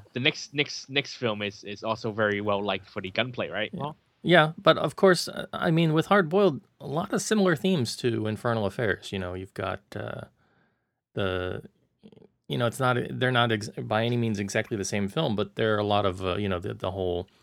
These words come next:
Speaker 2: idea of, uh, being the undercover cop and,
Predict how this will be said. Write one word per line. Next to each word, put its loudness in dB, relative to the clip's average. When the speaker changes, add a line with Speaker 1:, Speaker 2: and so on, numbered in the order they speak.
Speaker 2:
idea 4
of, -10
uh, -4
being 2
the 0
undercover 2
cop -2
and, -6